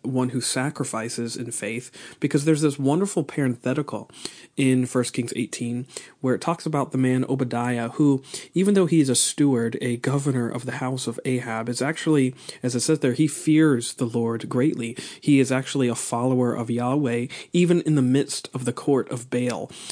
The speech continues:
You know, Ahab at this point has brought, uh, Baal worship to the forefront of Israelite culture and life, and he has now, and, and, and little does he know that he has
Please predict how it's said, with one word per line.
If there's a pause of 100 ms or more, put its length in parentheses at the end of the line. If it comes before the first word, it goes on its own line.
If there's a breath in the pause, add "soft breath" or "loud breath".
(160 loud breath)
You
know,
Ahab
at
this
point
has
brought, (500 loud breath)
uh,
Baal
worship
to
the
forefront
of
Israelite
culture (340 loud breath)
and
life,
and
he
has
now, (1120 loud breath)
and,
and,
and
little
does
he
know
that
he
has